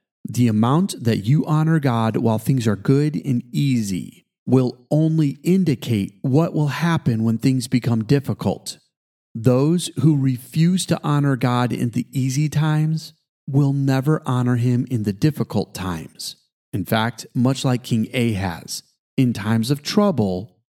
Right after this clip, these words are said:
you'll only become even more unfaithful to the Lord. It's not like pressure and frustration and circumstance causes you to honor God more. Now, you might be thinking that when people go through difficult times,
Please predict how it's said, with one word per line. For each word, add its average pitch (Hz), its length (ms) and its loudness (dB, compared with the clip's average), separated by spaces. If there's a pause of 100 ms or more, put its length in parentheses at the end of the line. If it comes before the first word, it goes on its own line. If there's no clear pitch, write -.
(140)
you'll 131 300 2
only 156 300 2
become 143 540 0
even 139 360 0
more 135 380 2
unfaithful 123 680 0
to - 140 -2
the 104 140 0
Lord. 98 480 -2 (880)
It's - 180 0
not 151 180 0
like 147 240 -2
pressure 135 680 -2
and 117 140 -2
frustration 131 1000 -2
and 120 140 -4
circumstance 123 760 -2
causes 143 680 -2
you 147 140 0
to 131 160 -2
honor 127 300 -2
God 101 340 -4
more. 107 580 0 (360)
Now, 147 280 0
you 151 180 0
might 156 300 0
be 214 100 2
thinking 113 640 0
that 127 200 0
when 135 140 2
people 170 340 2
go 147 200 0
through 151 280 0
difficult 143 600 -2
times, 135 640 -2